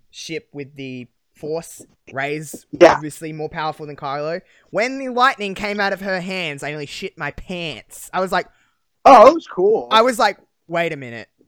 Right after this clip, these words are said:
Speaker 1: 'Cause I didn't put two, I didn't have any inkling of that. I stay away from, like, Star Wars,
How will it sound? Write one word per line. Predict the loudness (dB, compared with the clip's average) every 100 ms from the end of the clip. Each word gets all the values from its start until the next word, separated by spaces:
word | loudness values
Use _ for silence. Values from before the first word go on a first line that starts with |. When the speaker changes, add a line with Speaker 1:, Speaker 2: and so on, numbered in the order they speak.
| _
Speaker 1:
'Cause | -12 -4
I | -2
didn't | -2 -8 -10
put | -10 -10
two, | -16 -6
I | -4 -4
didn't | -6 -14 _ _ _
have | -6 -4 -2
any | -6 -8
inkling | -10 -12 -12 -12
of | -12
that. | -14 -14 _ _
I | 0 0
stay | -2 -6 -4
away | -2 -2
from, | -4 -10 -8
like, | -8 -10
Star | -10 -4 -2
Wars, | -2 -4 -8 -12